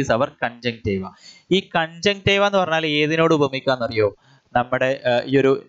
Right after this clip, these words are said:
നമ്മൾ notebook ഒക്കെ എടുത്തു കഴിഞ്ഞാൽ, ഒരു notebook അല്ലെങ്കിൽ ഒരു book എടുത്തു കഴിഞ്ഞാൽ നമ്മൾ സൂക്ഷിച്ച് നോക്കിയാൽ ആ ബുക്കിനെ cover ചെയ്തിട്ട് ഒരു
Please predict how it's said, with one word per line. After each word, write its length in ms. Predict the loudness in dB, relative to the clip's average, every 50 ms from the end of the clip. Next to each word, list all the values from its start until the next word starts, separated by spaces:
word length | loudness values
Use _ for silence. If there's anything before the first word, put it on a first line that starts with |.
| _
നമ്മൾ 240 | -2 0 2 2 2 2
notebook 460 | 2 2 2 2 0 0 -2 -2 -2 -2
ഒക്കെ 120 | -2 -2
എടുത്തു 200 | -2 0 0 0
കഴിഞ്ഞാൽ, 280 | 0 2 2 2 2 2
ഒരു 120 | 0 2 0
notebook 380 | 0 0 0 -2 -4 -2 -2
അല്ലെങ്കിൽ 260 | -2 -2 -2 0 0 0
ഒരു 80 | 0 0 -4 -4 -4
book 240 | -4 -4 -2 -2 -2
എടുത്തു 200 | -2 0 2 2
കഴിഞ്ഞാൽ 320 | 2 2 0 -2 -2 -4 -4 -8 -14 -20 _ _ _ _
നമ്മൾ 180 | -4 -2 -2 2
സൂക്ഷിച്ച് 440 | 2 2 2 2 0 -2 -2 0
നോക്കിയാൽ 240 | 0 0 2 2 0
ആ 40 | 2 2
ബുക്കിനെ 400 | 0 -2 -4 _ _ -2 -2 -2
cover 340 | 0 0 0 0 2 0 0
ചെയ്തിട്ട് 240 | -2 -2 0 2 2
ഒരു 160 | 2 2 0